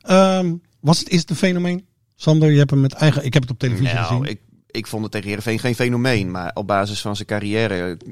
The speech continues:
Speaker 2: kun je wel gewoon zeggen dat het
Speaker 1: Absoluut.
Speaker 2: een, eh, grote voetballer
Speaker 1: Ja.
Speaker 2: was, is geweest. Eh, hij was, eh, ja, wel aanwezig, maar v-, eigenlijk vooral in negatieve zin. Eh, tweede helft, eh, ja, liep hij continu wat, eh, wat aan te kloten. Mis bijna ploeggenoten. Sloeg nog een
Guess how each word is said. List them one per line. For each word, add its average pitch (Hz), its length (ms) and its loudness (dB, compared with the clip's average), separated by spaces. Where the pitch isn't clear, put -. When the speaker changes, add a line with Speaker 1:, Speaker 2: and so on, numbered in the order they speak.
Speaker 2:
kun 107 120 -4
je 107 100 -2
wel 117 180 2
gewoon 98 200 -4
zeggen 98 260 -6
dat 92 140 -8
het 101 100 -8
Speaker 1:
Absoluut. 104 240 -2
Speaker 2:
een, 101 60 0
eh, 95 60 -6
grote 107 260 -6
voetballer 95 460 -4
Speaker 1:
Ja. 104 180 -8
Speaker 2:
was, 101 320 -4
is 95 200 -6
geweest. 98 480 -8
Eh, 92 200 -10
hij 101 120 -2
was, 104 180 -2
eh, 110 440 0
ja, 131 180 2
wel 117 200 2
aanwezig, 117 500 -2
maar 107 200 -4
v-, - 160 -20
eigenlijk 117 340 0
vooral 117 280 0
in 110 360 -4
negatieve 123 460 -4
zin. 123 320 -4
Eh, 101 480 -6
tweede 107 240 -6
helft, 101 300 -6
eh, 107 300 -6
ja, 104 160 -6
liep 95 200 -8
hij 104 200 -12
continu 110 440 -4
wat, 104 180 -6
eh, 107 100 -4
wat 101 140 -8
aan 107 160 -4
te 104 100 -12
kloten. 107 420 -4
Mis 107 160 -4
bijna 104 220 -4
ploeggenoten. 104 720 -8
Sloeg 120 200 -6
nog 107 140 -4
een 107 160 -4